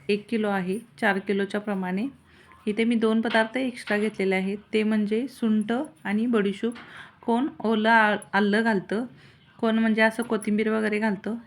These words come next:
त्यातला प्रकार आपण घा-, इथे त्यांनी मला एक्स्ट्रा एक दोन हळकुंडाचे प्रकार दिलेले आहेत बघा. तर जे आपलं डेलीचं हळकुंड असते ते आणि सोरा म्हणायचं कसला हळकुंड असते ते दिलेलं आहे. इथे सगळे मला तीन तोळ्याप्रमाणे,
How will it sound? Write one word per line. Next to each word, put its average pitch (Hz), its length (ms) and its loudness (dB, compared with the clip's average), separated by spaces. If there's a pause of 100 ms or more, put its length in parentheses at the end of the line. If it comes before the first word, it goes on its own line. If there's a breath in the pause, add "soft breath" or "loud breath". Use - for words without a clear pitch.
त्यातला 214 240 -2
प्रकार 208 300 -2
आपण 208 240 -2
घा-, - 480 -6
इथे 220 180 4
त्यांनी 240 240 8
मला 240 220 6
एक्स्ट्रा 233 400 6
एक 233 160 4
दोन 240 280 6 (140)
हळकुंडाचे 214 500 4
प्रकार 208 360 2
दिलेले 208 340 6
आहेत 190 300 2
बघा. 180 240 0 (800 soft breath)
तर 208 40 0 (120)
जे 226 80 8
आपलं 226 340 6
डेलीचं 220 420 8
हळकुंड 214 360 4
असते 214 280 6
ते 214 320 6 (120)
आणि 220 320 4 (220)
सोरा 220 380 6
म्हणायचं 214 480 2 (160)
कसला 202 300 2
हळकुंड 190 320 2
असते 202 240 4
ते 196 160 4
दिलेलं 190 400 4
आहे. 190 260 -2 (880 soft breath)
इथे 214 280 6
सगळे 208 340 6
मला 214 280 6
तीन 220 340 2
तोळ्याप्रमाणे, 208 800 4